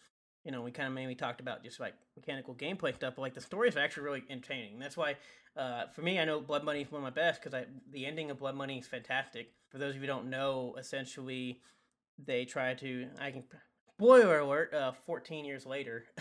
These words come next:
<laughs> essentially the, it ends with basically the, the, you've been deemed a traitor, they're coming to close in,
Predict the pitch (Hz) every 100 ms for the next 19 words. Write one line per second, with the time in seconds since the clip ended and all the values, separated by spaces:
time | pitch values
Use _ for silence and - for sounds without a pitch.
0 | - - - 277 208 165 - - - 139
1 | 156 131 156 143 139 - 156 147 151 147
2 | 151 139 143 135 147 135 127 - - 127
3 | 127 123 - _ - 127 127 123 _ -
4 | 170 170 165 160 156 151 143 131 147 147
5 | 135 147 143 139 135 135